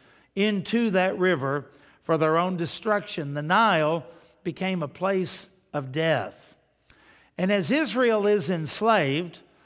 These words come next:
for not a year or a decade, but by this point, we're gonna read about for three hundred years, three centuries,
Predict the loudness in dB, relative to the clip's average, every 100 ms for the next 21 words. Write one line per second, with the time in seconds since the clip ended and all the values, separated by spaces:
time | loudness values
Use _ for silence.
0 | _ _ -2 2 4 4 4 2 2 2
1 | 4 4 2 0 -2 -4 -6 -4 0 2
2 | 2 0 -2 -2 -4 -6 -14 _ _ _
3 | _ _ _ -6 0 0 2 0 0 -2
4 | 0 0 -2 -8 -8 -2 0 0 -2 -2
5 | -2 -2 0 2 2 0 -10 -20 -20 _
6 | -4 0 2 2 -4 -16 _ _ -2 0
7 | 2 0 0 0 0 0 0 0 -2 -6
8 | -12 -14 -16 -20 _ _ _ _ -4 0
9 | 0 -2 -6 -14 -12 -6 -2 -2 -2 -2
10 | -2 -4 -8 -10 -14